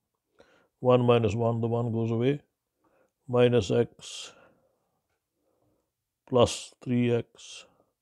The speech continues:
gives you two x, and this is just minus x squared.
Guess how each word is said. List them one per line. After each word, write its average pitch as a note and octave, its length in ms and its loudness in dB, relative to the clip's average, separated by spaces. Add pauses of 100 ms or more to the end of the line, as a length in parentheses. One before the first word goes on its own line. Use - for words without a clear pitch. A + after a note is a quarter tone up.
(760)
gives A2+ 220 -4
you A2+ 80 -2
two A#2 320 0
x, - 420 -10 (1040)
and A2+ 480 -6
this A2 240 -8
is A2+ 140 -6
just G#2 220 -6
minus A2+ 420 -2
x A#2+ 260 -2
squared. B2 520 -2